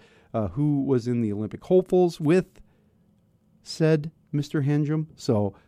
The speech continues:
big show down at Icon tonight. Uh, hope to see you all there. Violet's playing with strings and horns,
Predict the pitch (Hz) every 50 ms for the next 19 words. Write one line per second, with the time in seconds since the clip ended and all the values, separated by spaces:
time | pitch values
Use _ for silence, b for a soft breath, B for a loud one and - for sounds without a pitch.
0 | b b _ - 214 214 190 - - 156 139 127 135 131 127 123 120 117 117 113
1 | - 123 117 113 113 110 110 113 113 113 - b b b b b b - 113 107
2 | 104 110 110 - - 147 139 - - - - - 127 117 113 110 110 107 107 107
3 | 104 104 101 95 107 101 104 98 b b b b b b b b _ _ - 131
4 | 131 131 127 117 - - - 123 117 117 113 110 110 113 107 - - - - _
5 | _ _ - - - - - 180 185 196 214 214 202 185 - 120 101 - 151 165
6 | 165 170 170 170 165 165 156 -